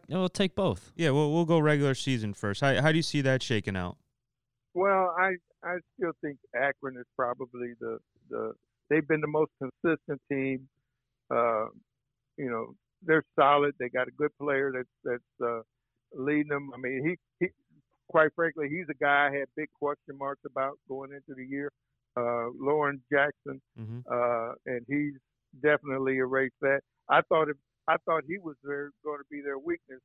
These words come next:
Speaker 3: and he's, he's their strength. Um, uh, and like I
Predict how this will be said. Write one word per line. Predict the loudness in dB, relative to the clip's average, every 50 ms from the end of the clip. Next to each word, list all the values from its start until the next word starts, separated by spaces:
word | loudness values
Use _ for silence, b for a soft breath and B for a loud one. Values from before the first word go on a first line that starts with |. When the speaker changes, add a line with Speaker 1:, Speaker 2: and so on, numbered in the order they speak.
| -20
Speaker 3:
and | -18 -12
he's, | -10 -10 -8 -10 -12 _ _ _ _
he's | -8 -6 -6 -6 -2
their | -2 -2 -2 -4 _ _
strength. | 2 2 2 2 0 -4 _ _ _ _ _ _ _ _ _ _ _ -4 0
Um, | 2 4 4 4 2 2 -2 -4 -10 _ _ _ _ _ _ _ _ _ _ _ _ _ _ _ _ _ _ _ _ _ -6
uh, | -4 -4 -4 -4 -4
and | -4 -6 -2 0
like | 0 0 0
I | -2